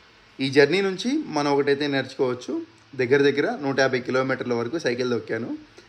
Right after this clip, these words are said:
అది ఎత్తులు, ఆ, డౌన్లు, వర్షము, పెద్ద పెద్ద గాళ్ళు, ఆ, నైట్ టైము, మళ్ళీ ఆకలితో. So ఎంతో నేర్చుకున్నాను ఈ జర్నీ నుంచి నేను. ఒకటి అర్థమైంది నాకు,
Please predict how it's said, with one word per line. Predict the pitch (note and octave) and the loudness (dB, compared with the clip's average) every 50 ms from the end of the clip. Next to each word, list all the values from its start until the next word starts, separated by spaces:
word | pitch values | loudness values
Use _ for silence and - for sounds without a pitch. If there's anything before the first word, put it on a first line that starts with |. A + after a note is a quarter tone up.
| - - - | -18 -6 0
అది | - A#2 A#2 D#3+ A#3 C#4 C#4 C#4 - - | 0 0 2 2 -2 -2 -2 -4 -6 -6
ఎత్తులు, | B2+ A#2+ A#2+ A#2 - - - D3+ D#3+ G3 C4+ F4+ F4+ F4+ - - - _ _ _ - - | -2 -2 -2 -2 -2 -2 -2 0 0 2 2 2 0 0 -6 -16 -20 _ _ _ -12 -8
ఆ, | B2+ B2+ B2 | -6 -4 -4
డౌన్లు, | A#2 A2+ A2 A2+ B2 C3+ C#3+ D#3 D#3 E3 G3+ C4+ E4+ E4 - - - _ - _ _ - | -2 0 0 0 2 2 2 2 2 2 2 0 0 -6 -8 -14 -20 _ -20 _ _ -8
వర్షము, | - A2+ A2+ A2+ A2 - - E3+ E3 D#3+ F#3 A#3 D#4 E4+ E4 - - - _ _ _ _ _ _ _ _ _ - _ _ - | -2 0 0 0 0 0 0 2 2 2 2 0 -2 -2 -4 -8 -14 -20 _ _ _ _ _ _ _ _ _ -20 _ _ -4
పెద్ద | B2 A#2 B2+ - | -4 -2 0 0
పెద్ద | D3 C#3+ C#3 | 0 2 2
గాళ్ళు, | C3+ - A#2+ A2+ A#2+ C3 C#3 D3 D#3 F3+ B3+ E4+ E4+ - - - _ _ _ _ _ _ _ _ _ - - | 2 4 6 6 6 6 4 2 2 0 0 0 -2 -4 -10 -20 _ _ _ _ _ _ _ _ _ -14 -6
ఆ, | - A#2 A2+ A2+ A2+ A2+ A2+ A2+ | -4 -2 0 0 -2 -2 -4 -6
నైట్ | A#2 A#2 B2 C#3 C#3+ - - | -4 -2 -2 -2 -2 0 0
టైము, | F3 E3 E3 E3+ G#3 D4 E4 - - - - _ - | 2 2 2 2 0 -2 -4 -6 -8 -20 -20 _ -12
మళ్ళీ | - C3 C#3 D#3+ F3+ F3 - - - | -4 -4 0 0 0 0 -2 -6 -6
ఆకలితో. | D3 D#3+ F3 F3+ G3 F3 E3 - A#2+ - - - - - - C#3+ - - - - - - - - _ _ _ - | -4 -4 2 2 2 2 2 -2 -6 -6 -8 -16 -12 -12 -12 -12 -12 -20 -20 -20 -20 -20 -20 -20 _ _ _ -4
So | D3 C3+ B2 G2+ G2 G2+ - - - - | -2 -2 -2 -4 -8 -10 -14 -16 -12 -10
ఎంతో | C3+ C#3 C#3 F#3+ F#3+ | -8 -2 0 0 2
నేర్చుకున్నాను | E3+ D#3 E3 E3 E3 - - F#3+ E3+ D3 B2+ A#2 C3 C#3+ | 4 4 2 2 0 -4 -4 -2 0 0 0 0 0 -2
ఈ | C#3 B2+ A#2 | -2 -2 2
జర్నీ | A#2 B2 A#2+ B2+ C3 | 2 2 2 2 0
నుంచి | B2+ B2+ A#2+ A#2 - | -2 -4 -4 -4 -6
నేను. | A#2 A2 G#2+ A2+ D#3+ C#4 C#4+ - _ _ _ _ _ _ _ _ _ _ - - | -8 -8 -8 -8 -10 -10 -12 -14 _ _ _ _ _ _ _ _ _ _ -8 -8
ఒకటి | C3 C3 B2+ C3+ | -6 -2 0 0
అర్థమైంది | C3+ B2+ C#3 E3 F3 E3+ D#3+ D3+ | 0 2 2 2 2 2 0 0
నాకు, | C#3+ B2+ - - G#3 - | -2 -4 0 0 0 0